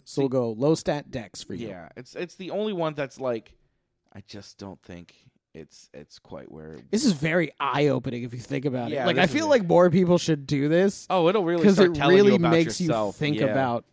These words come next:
Speaker 1: who you are as a person.
Speaker 2: Yeah.
Speaker 1: All right, so we got low stat dex
Speaker 2: Yep.
Speaker 1: for you. Um, so let's go step down from high. So let's go with our fourteens.
Speaker 2: Okay.
Speaker 1: Uh, what do you think your fourteen is?
Speaker 2: Uh,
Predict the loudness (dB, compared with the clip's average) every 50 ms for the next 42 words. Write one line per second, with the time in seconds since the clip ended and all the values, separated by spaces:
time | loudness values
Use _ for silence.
0 | -18 -8 -4 -2 -2 0 0 0 0 0 0 0 -2 -2 -4 -6 -8 -10 -6 -6
1 | -6 -6 -6 -10 -14 -14 -16 _ _ -20 -16 -16 -14 -10 -6 -4 -2 -2 -2 -4
2 | -6 -4 -4 -2 -2 -2 -2 -4 -4 -2 0 2 4 4 4 2 2 0 -4 -10
3 | -6 -4 -4 -4 -4 -6 -8 -12 -10 -8 -8 -8 -8 -10 -12 -16 -18 -18 -18 -14
4 | -12 -8 -6 -4 -4 -4 -4 -6 -8 -10 -14 _ _ _ _ _ _ _ _ _
5 | _ -8 -6 -4 -4 -4 -4 -4 -4 0 2 2 2 2 0 -2 0 2 2 4
6 | 4 6 4 4 6 6 6 6 6 4 4 4 4 2 2 2 2 2 0 -2
7 | -2 -6 -12 -10 -4 -2 -4 -2 -2 -4 -4 -2 -2 -2 -4 -4 -4 -6 -6 -6
8 | -8 -8 -8 -6 -6 -8 -8 -4 -2 -2 0 0 0 -2 -2 -2 -6 -6 -6 -6
9 | -8 -12 -10 -10 -10 -14 -16 -18 -20 -20 -16 -14 -14 -14 -14 -18 _ -14 -12 -10
10 | -8 -8 -4 -2 0 0 0 0 0 0 -2 0 0 0 0 0 -4 -6 -6 -8
11 | -12 -12 -14 -14 -20 _ _ _ _ _ -20 -20 -20 -20 -20 -20 -20 _ _ _
12 | _ _ -10 -6 -6 -6 -6 -6